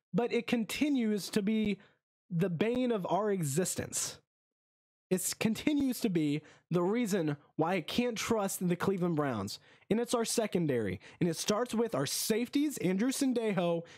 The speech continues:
and our cornerbacks that include Kevin Johnson. The, their inability to make big plays and their inability to get past deflections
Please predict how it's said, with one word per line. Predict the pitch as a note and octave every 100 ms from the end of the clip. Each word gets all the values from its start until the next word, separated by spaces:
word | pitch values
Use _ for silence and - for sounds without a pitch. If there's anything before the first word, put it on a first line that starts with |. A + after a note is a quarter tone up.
| -
and | D#3+
our | F3+
cornerbacks | - A#3 G3+ E3 D3+ C#3+
that | - D3+
include | D#3 E3 D3+
Kevin | - G#3 G3 F#3
Johnson. | D3 C#3 C3+ - F2 - - - -
The, | F#3 - -
their | E3+ D#3+
inability | - C#4 F4+ B3+ B3+ G#3+ E3 C3 -
to | G#3+
make | G#3 A#3 C4+ - - D#3
big | - G3+ -
plays | F3 E3 D3+ D#3+
and | E3
their | D#3+
inability | A3+ C#4+ G#3 F#3+ F3 D#3 - - _ -
to | B2+ C3 - _ _ _ D3
get | C#3+ C4
past | G#3 G3 G3+
deflections | G3 F3+ D3+ - C#3+ D3 -